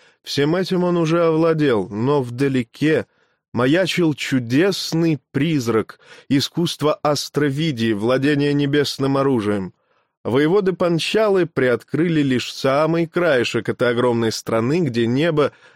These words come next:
с грохотом обрушивалось на головы врагов, а лук извергал половодья раскалённых до красна стрел, выкашивая вокруг всё живое.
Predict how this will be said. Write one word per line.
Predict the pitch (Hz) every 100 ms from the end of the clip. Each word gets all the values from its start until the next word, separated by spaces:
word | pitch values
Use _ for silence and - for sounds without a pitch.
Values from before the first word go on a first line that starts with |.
| -
с | 123
грохотом | 131 165 156 143 143
обрушивалось | 139 131 139 - 131 123 117 -
на | 120
головы | 117 120 113 110
врагов, | 101 104 101 147 - _ _ _ - - _
а | - 123
лук | 139 202 170
извергал | 156 117 113 110 113 123
половодья | 107 107 104 98 135 131 120
раскалённых | 110 104 - - 98 123 160 156 151 143 120
до | 107 110
красна | 117 104 - 120
стрел, | 117 - 139 160 139 - _ _ -
выкашивая | 139 - 151 143 - 127 123
вокруг | 110 107 - 120 127 - - _ -
всё | - 123
живое. | 110 117 104 98 87